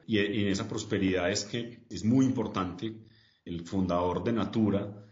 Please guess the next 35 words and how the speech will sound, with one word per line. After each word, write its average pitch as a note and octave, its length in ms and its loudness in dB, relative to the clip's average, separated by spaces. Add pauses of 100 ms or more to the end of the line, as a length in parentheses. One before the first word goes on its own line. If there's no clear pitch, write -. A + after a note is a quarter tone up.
(160)
que E2+ 160 -2
es - 100 -4
una G#2+ 160 -2
compañía F2 380 -4
que F#2 160 -4
nace E2+ 400 -2
siendo G#2 380 -2
sostenible F2+ 600 -4
desde F2+ 140 -4
sus E2 180 -6
orígenes, E2 580 -2
y E2+ 120 -4
es D2+ 80 -6
una G2 160 -2
compañía E2 500 -2
líder G#2 440 6
en F2 180 -2
sostenibilidad, E2 760 -8
es E2 100 -6
una F2+ 160 -12
compañía E2+ 680 -10
A F2 60 -4
B, F#2+ 80 0
eh, G2+ 1200 -2
y F#2+ 100 -4
es E2+ 80 -4
una G2 120 -6
compañía F2 500 -4
que E2+ 180 -2
de E2+ 220 -4
mucha G#2 400 4
avanzada F#2+ 480 2
en G2+ 80 -2
estos G#2 280 -6
temas. G2+ 460 -6